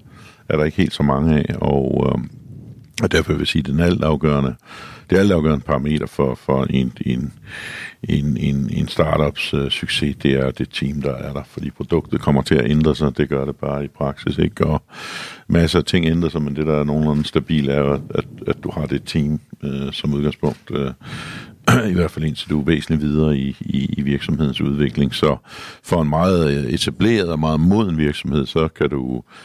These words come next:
skifte ledelsen ud, uden at der sker de store ændringer. Du kan endda leve med en dårlig ledelse i en periode, fordi at, at virksomheden er stærk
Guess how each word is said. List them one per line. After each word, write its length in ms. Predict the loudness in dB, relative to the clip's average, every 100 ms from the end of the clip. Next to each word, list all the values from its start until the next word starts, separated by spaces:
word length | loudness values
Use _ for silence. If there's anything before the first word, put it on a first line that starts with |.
| -14 -2
skifte 720 | -2 2 0 0 -2 -2 -2 _ _ _ _ _ -8
ledelsen 580 | -2 2 4 4 2 -2
ud, 320 | 2 4 2
uden 320 | 0 -4 -2 -2
at 60 |
der 80 | -4
sker 240 | -4 -4
de 100 | -2
store 400 | -2 0 2 4
ændringer. 340 | 4 4 2 2
Du 100 | 2
kan 100 | 2
endda 180 | 2 4
leve 260 | 4 2
med 120 | 2
en 60 | 0
dårlig 400 | 0 0 2 2
ledelse 360 | 2 0 0 -4
i 20 |
en 80 | 0
periode, 480 | 0 2 2 0
fordi 360 | 0 0 2 4
at, 160 | 2 0 -4 -20 -8 -4
at 140 | 0
virksomheden 460 | 0 0 -2 -2 -2
er 80 |
stærk 440 | -6 -2 -2 -2